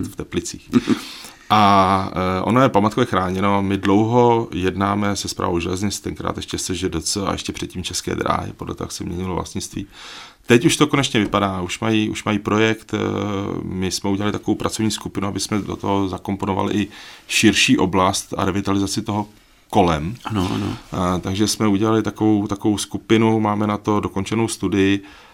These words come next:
Speaker 2: Nádraží jako takové by se mělo začít v nejbližších měsících rekonstruovat. Nepředpokládám, že teda v průběhu
Speaker 1: Hmm.
Speaker 2: zimy, i když slibovala Správa železnic, že do konce roku, ale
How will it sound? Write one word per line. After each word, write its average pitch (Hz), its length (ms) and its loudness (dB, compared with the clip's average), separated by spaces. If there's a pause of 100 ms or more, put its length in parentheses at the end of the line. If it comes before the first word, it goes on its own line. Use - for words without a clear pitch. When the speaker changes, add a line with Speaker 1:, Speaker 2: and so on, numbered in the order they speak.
Speaker 2:
Nádraží 110 460 4
jako 113 160 0
takové 101 280 0
by 101 60 -6
se - 120 -4
mělo 95 160 -2
začít 95 300 -4 (600)
v - 40 -12
nejbližších 92 500 0
měsících 87 640 -6 (180)
rekonstruovat. - 640 -4
Nepředpokládám, 87 580 -6
že 90 60 -10
teda 95 140 -10
v - 40 -12
průběhu 87 300 -2
Speaker 1:
Hmm. 101 80 0
Speaker 2:
zimy, 82 280 -2 (160)
i - 40 -6
když 85 180 -6
slibovala 90 400 -2
Správa 90 320 -4
železnic, 90 380 -4
že 92 140 -2
do - 80 -8
konce - 280 -6
roku, 101 340 0
ale 92 160 -4